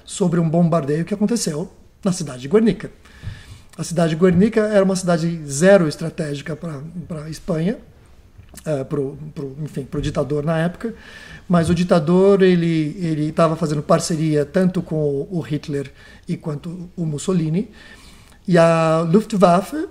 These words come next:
foi lá e bombardeou a cidade de Guernica. Quando? Na segunda-feira, que era dia de feira livre. Qual era a ideia?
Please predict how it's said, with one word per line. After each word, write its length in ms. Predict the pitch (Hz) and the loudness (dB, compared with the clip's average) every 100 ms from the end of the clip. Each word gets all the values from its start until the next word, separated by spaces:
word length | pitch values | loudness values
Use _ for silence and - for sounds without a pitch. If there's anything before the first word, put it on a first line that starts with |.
| - | -2
foi 200 | 214 196 | 4 4
lá 380 | 170 165 214 285 | 4 2 0 0
e 80 | 185 | 2
bombardeou 600 | 170 240 233 214 175 220 | 4 6 4 4 4 4
a 60 | |
cidade 360 | 214 185 175 156 | 4 0 0 0
de 280 | 143 139 151 | -8 -8 -2
Guernica. 500 | 170 175 151 - 151 | 2 2 2 -4 -6
Quando? 440 | - 185 226 233 392 - - - | 0 2 2 -2 -8 -18 -20 -8
Na 100 | 180 | -4
segunda-feira, 840 | 156 - 160 233 220 196 170 190 226 | -4 -2 2 2 2 0 0 0 -2
que 120 | 185 | -2
era 140 | 165 | 0
dia 180 | 139 131 | 0 -2
de 80 | 160 | -4
feira 220 | - 156 | -2 0
livre. 340 | 190 135 127 120 - - - - - | 0 -2 -6 -14 -20 -20 -20 -20 -8
Qual 200 | - 196 | 4 6
era 160 | 190 190 | 8 6
a 20 | |
ideia? 320 | 151 156 147 | 2 -2 -6